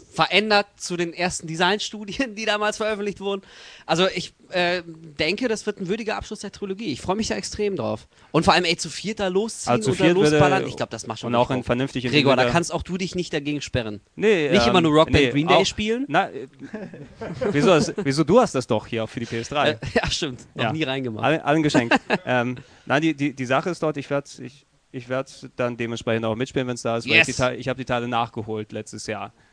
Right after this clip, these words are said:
Speaker 2: und, äh, keine wertende Aussage zu den beiden, aber den dritten Teil werde ich jetzt spielen.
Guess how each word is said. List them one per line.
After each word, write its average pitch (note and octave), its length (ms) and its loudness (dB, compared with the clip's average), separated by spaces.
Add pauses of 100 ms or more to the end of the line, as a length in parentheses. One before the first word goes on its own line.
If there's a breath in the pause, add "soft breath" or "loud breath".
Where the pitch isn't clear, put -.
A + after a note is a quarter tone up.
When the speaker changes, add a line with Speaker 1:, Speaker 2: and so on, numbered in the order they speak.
(140 soft breath)
Speaker 2:
und, A2+ 380 -8
äh, A2 260 -8 (400)
keine C3+ 320 -4
wertende B2 380 -2
Aussage D#3 340 -4
zu - 120 -12
den D3 120 -6
beiden, C3+ 280 -4
aber A#2 200 -6
den A#2+ 180 -10
dritten A#2+ 220 -12
Teil G#2+ 220 -6
werde G#2 140 -8
ich G2+ 100 -14
jetzt G#2 120 -18
spielen. G2+ 580 -12